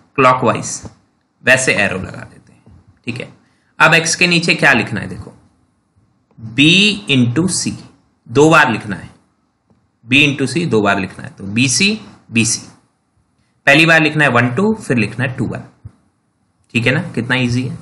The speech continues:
वन टू, टू वन। फिर आप सी से ए की डायरेक्शन में जा रहे हैं, तो वाई के नीचे क्या लिखना है, सी ए, सी ए, सी से ए की direction में, सी ए, सी ए, पहले वन टू, फिर टू वन,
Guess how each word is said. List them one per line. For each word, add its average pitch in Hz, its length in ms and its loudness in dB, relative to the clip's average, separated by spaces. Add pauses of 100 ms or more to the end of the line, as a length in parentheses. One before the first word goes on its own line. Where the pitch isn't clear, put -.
(720)
वन 139 300 4
टू, 214 200 4
टू - 160 -2
वन। - 220 -6 (840)
फिर 196 160 4
आप 196 180 4
सी 185 220 0
से 190 220 2
ए 170 60 4
की 170 160 0
डायरेक्शन 147 440 2
में 139 120 0
जा 120 180 4
रहे 123 120 0
हैं, - 220 -8 (1500)
तो 151 100 4
वाई 143 220 6
के 180 120 0
नीचे 180 360 0
क्या 175 180 2
लिखना 170 260 0
है, 220 280 -2 (120)
सी 143 320 0
ए, 196 180 4 (300)
सी - 260 -2
ए, - 120 -6 (460)
सी 156 180 0
से 190 160 2
ए 147 80 4
की 127 120 0
direction 104 380 -2
में, - 160 -14
सी 139 320 0
ए, 208 200 2
सी 131 240 -2
ए, 117 120 -8 (580)
पहले 147 220 6
वन 147 260 2
टू, 214 160 2 (260)
फिर 107 120 -2
टू 101 160 -4
वन, 123 200 -4